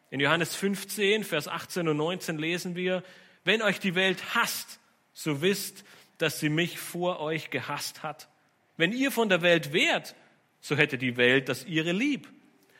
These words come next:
Weil ihr aber nicht von der Welt seid, sondern ich auch,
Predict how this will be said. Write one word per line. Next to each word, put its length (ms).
Weil 220
ihr 160
aber 160
nicht 360
von 200
der 120
Welt 280
seid, 320
sondern 340
ich 320
auch, 300